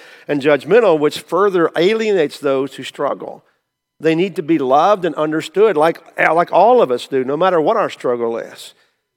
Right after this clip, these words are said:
And, uh, and there are many more real stories about pe-, people who have left the trans life and the gay life because of the love of Christians and the power of the gospel.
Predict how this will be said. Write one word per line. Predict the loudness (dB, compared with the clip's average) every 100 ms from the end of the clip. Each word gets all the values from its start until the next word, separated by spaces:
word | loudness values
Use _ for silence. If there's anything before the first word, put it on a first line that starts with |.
| _ _ 0
And, | 2 4
uh, | 4
and | 4 4
there | 4
are |
many | 4 2
more | 4 2 4
real | 2
stories | 2 0 2 4 2 0 -8 -20 _ _ _ _ _ -20 -4
about | -2 2 2
pe-, | 0 -4 -4
people | -4 -4 -2 0
who | 0
have | 0
left | 0 0 -2
the |
trans | -8 -2 0 0 -2
life | -2 0 0 -4
and | -8
the |
gay | -2 -2 0
life | -2 -2 -4 -8 -20 _ _ _ -10
because | -2 0 0
of | 0
the | -4
love | 0 2 4 2 0
of | -4
Christians | -4 -6 -6 -8 -10
and | -10
the | -10
power | -4 -2 -2
of | -4
the |
gospel. | -4 -4 -6 -10 -16 -16